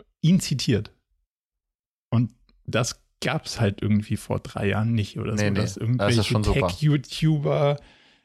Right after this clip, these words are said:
Speaker 1: ähm, da dann so auf der Bühne aufge-, aufgehoben werden und gar nicht mal so, „Hey, komm, komm mal rauf“, sondern halt einfach so Zitat, wie wenn es das Wall Street Journal
Speaker 2: Ja.
Speaker 1: schreibt.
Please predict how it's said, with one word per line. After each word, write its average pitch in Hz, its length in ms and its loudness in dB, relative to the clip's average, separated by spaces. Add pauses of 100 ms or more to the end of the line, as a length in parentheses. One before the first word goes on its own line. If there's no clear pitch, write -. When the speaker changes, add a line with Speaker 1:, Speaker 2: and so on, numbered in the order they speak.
(140)
Speaker 1:
ähm, 117 420 2 (440)
da 120 260 0
dann 123 320 0 (180)
so 127 640 2
auf 139 180 0
der 127 140 2
Bühne 147 460 2
aufge-, 117 560 0 (500)
aufgehoben 113 920 0
werden 117 440 2
und 123 200 0
gar 127 140 0
nicht 131 180 -2
mal 127 120 2
so, 123 160 2
„Hey, 139 200 2
komm, 147 360 0
komm 135 200 -2
mal 117 140 2
rauf“, 131 340 -2
sondern 139 360 -2
halt 135 140 0
einfach 139 280 -2
so 131 180 0
Zitat, 139 680 -2
wie 151 380 4
wenn 135 180 4
es - 140 -2
das 123 260 0
Wall 110 220 4
Street 107 340 -2
Journal 107 300 4
Speaker 2:
Ja. 123 100 0
Speaker 1:
schreibt. - 460 -10